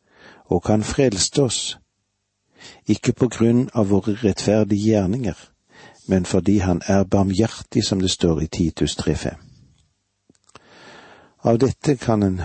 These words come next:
være tilbøyelig til å tro at Paulus ikke har noe til overs for gode gjerninger.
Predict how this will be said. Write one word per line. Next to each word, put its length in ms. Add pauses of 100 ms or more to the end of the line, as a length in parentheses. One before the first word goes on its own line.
(120)
være 240
tilbøyelig 680
til 180
å 40
tro 300
at 160
Paulus 320
ikke 240
har 320
noe 240
til 200
overs 460
for 140
gode 380
gjerninger. 500